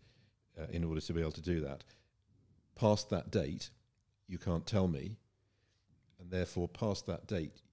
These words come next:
you can't say that the premises that you're going to be in will be fit for that business. So that informs, if you like, the length of lease that it's wise to acquire,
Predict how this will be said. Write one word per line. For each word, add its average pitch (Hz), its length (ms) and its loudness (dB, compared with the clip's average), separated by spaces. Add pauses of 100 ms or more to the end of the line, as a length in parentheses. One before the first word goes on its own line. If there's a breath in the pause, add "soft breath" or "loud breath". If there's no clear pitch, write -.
(160)
you 92 120 -14
can't 90 320 -2
say 85 260 0
that 82 300 -4 (100)
the - 80 -12
premises 92 520 0
that - 140 -8
you're 82 100 -8
going 82 180 -4
to 76 80 -12
be 90 240 -2
in 71 240 -4 (160)
will 87 100 -16
be 85 140 -6
fit - 340 -4
for - 120 -8
that 80 200 -6
business. - 560 -10 (800)
So 90 60 -16
that 92 200 0
informs, 85 720 -4
if - 160 -12
you 87 60 0
like, 85 300 0
the 90 100 -6
length 87 300 -6
of 80 120 -12
lease 90 440 -6 (320 soft breath)
that 85 100 -6
it's - 180 -10
wise 87 540 -4 (180)
to 80 340 -4 (320)
acquire, 78 480 -6